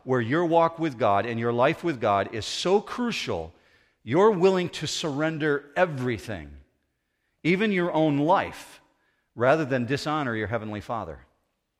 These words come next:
What Batterson went on to say in, in day eight this week, if you happen to read it, he said, "When it comes to prayer, our biggest problem is our really small view of God.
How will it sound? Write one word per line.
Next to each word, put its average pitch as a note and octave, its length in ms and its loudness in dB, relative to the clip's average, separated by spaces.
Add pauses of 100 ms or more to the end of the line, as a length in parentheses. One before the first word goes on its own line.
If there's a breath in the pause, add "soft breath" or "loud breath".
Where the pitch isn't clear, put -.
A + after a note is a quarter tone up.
(640 loud breath)
What C#3+ 180 4
Batterson E3+ 460 6
went D3+ 140 2
on D3 120 2
to C#3 80 -2
say C#3+ 340 0
in, B2 180 -4 (140)
in A2+ 340 -6 (260)
day B2 240 0
eight B2+ 240 -2
this - 200 -8
week, A2+ 180 -6
if G2+ 100 -8
you G#2+ 140 -4
happen A2+ 240 -2
to G#2+ 60 -6
read B2+ 180 0
it, A2 60 -2
he A2 80 -4
said, A#2 240 -2 (220 loud breath)
"When C#3+ 120 0
it C#3 80 -6
comes F3 320 -4
to D3+ 100 -10
prayer, D#3 460 2 (140)
our B2+ 120 2
biggest E3+ 520 0
problem G#2 600 0 (340 soft breath)
is C3+ 160 -2
our A#2 140 0
really E3 340 2
small C#3 480 -2
view A#2 240 -2
of F#2+ 120 -6
God. D2+ 440 -6